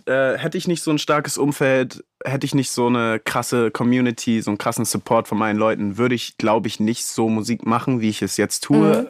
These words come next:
Speaker 1: Eine Hand wäscht die andere hundert Prozent bei uns. Wir sind, äh, sehr close und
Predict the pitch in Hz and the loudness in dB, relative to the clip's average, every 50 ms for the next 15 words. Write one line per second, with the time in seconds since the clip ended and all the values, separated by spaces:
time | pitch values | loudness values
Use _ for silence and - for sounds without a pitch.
0 | - - 123 139 143 139 127 135 131 123 - 123 127 - - - 117 - - 117 | -4 -2 0 2 2 2 2 2 0 0 0 -2 -2 -2 0 -2 0 2 2 2
1 | 127 127 120 107 110 113 107 101 - - - 135 156 170 160 147 143 - - - | 2 2 0 0 0 -2 -2 -4 -8 -6 -2 0 0 2 2 2 0 0 -4 -6
2 | 127 - - 135 135 - 131 120 107 127 135 143 - - - - - - - - | -6 -2 -2 -2 0 2 0 2 2 0 -2 -2 -4 -8 -16 -18 -20 -20 -20 -20
3 | _ _ 104 110 117 127 127 123 - - 110 117 117 117 110 110 104 - _ - | _ _ -4 0 2 2 2 2 0 2 2 4 4 4 2 0 -2 -6 _ -20
4 | _ _ - 101 123 127 139 135 - - - 147 147 156 156 151 143 - - - | _ _ -6 0 2 2 2 2 0 0 0 2 2 4 2 0 -2 -4 -8 -4
5 | - 120 117 110 - - - | -2 -2 -2 -2 -4 -8 -16